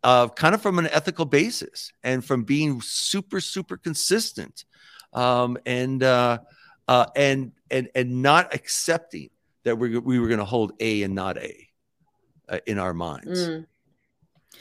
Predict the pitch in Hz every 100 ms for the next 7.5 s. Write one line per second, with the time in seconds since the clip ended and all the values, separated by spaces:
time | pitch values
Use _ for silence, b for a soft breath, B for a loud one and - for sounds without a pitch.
0 | B B 233 247 269 226 233 202 - 202
1 | 208 254 226 202 - 170 170 170 185 180
2 | 220 220 196 196 214 196 196 180 180 180
3 | 190 175 180 - 170 175 175 - 175 175
4 | - 196 226 240 240 233 165 175 175 202
5 | 190 190 180 175 175 170 165 160 160 165
6 | 151 151 156 156 - 165 170 170 160 -
7 | 156 - 143 135 -